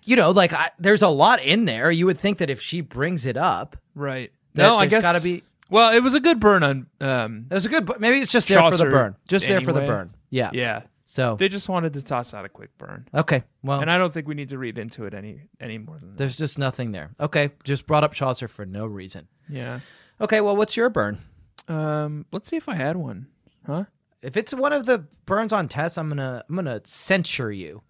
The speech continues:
Speaker 1: I'm gonna write you up.
Speaker 2: It's not a burn on Tess, it's a burn on France.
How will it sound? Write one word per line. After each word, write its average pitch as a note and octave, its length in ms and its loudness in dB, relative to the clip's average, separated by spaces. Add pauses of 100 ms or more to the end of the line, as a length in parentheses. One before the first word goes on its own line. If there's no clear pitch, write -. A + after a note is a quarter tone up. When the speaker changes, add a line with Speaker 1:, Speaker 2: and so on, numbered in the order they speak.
(140)
Speaker 1:
I'm D3 80 -6
gonna A#2+ 260 -4
write D3 300 0
you D#3 220 2
up. C3 280 -2 (320)
Speaker 2:
It's E3+ 180 0
not B3 160 8
a A3+ 40 6
burn G#3+ 180 6
on F3+ 120 6
Tess, D3+ 320 4
it's C#3 140 -6
a C#3 40 -2
burn D3+ 260 2
on C#3 100 0
France. A2 640 -10